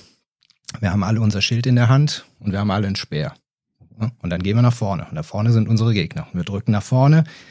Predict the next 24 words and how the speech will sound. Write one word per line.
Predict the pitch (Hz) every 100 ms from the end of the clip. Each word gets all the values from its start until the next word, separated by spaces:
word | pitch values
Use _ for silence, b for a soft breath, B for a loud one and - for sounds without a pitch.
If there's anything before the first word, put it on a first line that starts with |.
| B
haben | 104 104
ordentlich | - 117 127 110
nach | 110 107
vorne | 120 113 101
Push, | - 175 -
weil | 98 95
wir | 95
das | -
die | -
ganze | 110 110 117
Zeit | 104 104
üben | 135 147 165 B B B
und | B 104
sind | 104 98
gut | 123 120
darin, | 110 101 107 104
zu | 92
stechen | - 113 - 110 104 b b
und | 101
zu | - 87
hacken | 85 -
und | 95 101
zu | 92
hauen. | 82 73 73